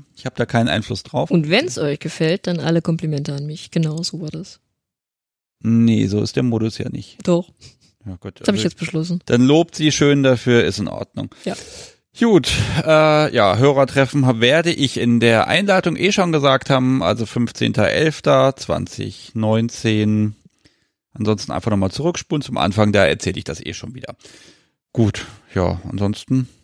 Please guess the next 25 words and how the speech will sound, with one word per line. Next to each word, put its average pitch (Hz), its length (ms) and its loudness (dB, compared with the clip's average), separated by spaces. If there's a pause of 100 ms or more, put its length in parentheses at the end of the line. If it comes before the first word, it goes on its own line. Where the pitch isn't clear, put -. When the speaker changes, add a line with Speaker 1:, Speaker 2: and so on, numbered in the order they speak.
(960)
Speaker 1:
ich 131 160 -4
hab 135 140 -4
nichts 139 200 -2
mehr 139 100 2
zu - 100 -12
fragen. 131 480 0 (680)
Speaker 2:
Ich 196 140 -2
bleib 185 240 0
süchtig. 196 420 -4 (540)
Speaker 1:
Du 113 60 -20
bleibst 110 320 -8
süchtig. 180 240 -2
Speaker 2:
Bis - 260 -12
ans 170 220 -2
Ende 165 240 -2
aller 156 220 -4
Speaker 1:
Ja, 117 120 0
Speaker 2:
Tage. 147 140 -4
Speaker 1:
man 117 120 -4
kann 147 180 2
es 156 120 -2
ja 131 100 2
nachlesen 113 680 -2 (100)
online. 107 480 -2 (480)
<laughs> 247 60 2